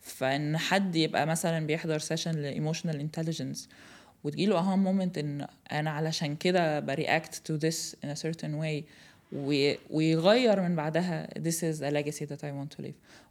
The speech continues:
و as a therapist بعد كده، فكرة إن، إن أنا أبقى قاعدة مع حد and I shed some light on their shadows and they embrace their shadows, bring it to the light or just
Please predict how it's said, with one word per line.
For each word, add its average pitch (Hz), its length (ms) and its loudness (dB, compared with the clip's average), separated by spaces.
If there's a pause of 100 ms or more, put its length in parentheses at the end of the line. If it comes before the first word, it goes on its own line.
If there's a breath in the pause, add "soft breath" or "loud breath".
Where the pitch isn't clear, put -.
و 147 160 -2
as 156 160 0
a 175 60 2
therapist 185 560 0
بعد 156 220 -6
كده، 147 380 -4
فكرة 165 440 -6
إن، 143 400 -4 (560 loud breath)
إن 160 180 0
أنا 170 240 4
أبقى 156 140 2
قاعدة 165 240 2
مع 165 120 -2
حد 156 400 -4 (140)
and 151 340 -2
I 143 560 0
shed 185 380 0
some 170 340 0
light 160 420 0
on 139 180 -4
their 139 120 -2
shadows 143 640 -4
and 139 160 -4
they 147 180 0
embrace 156 560 0
their 156 180 -2
shadows, 143 600 -4 (460 soft breath)
bring 165 220 -2
it 165 80 -4
to 165 80 -8
the 156 120 -2
light 156 280 0
or 160 200 0
just 170 520 -4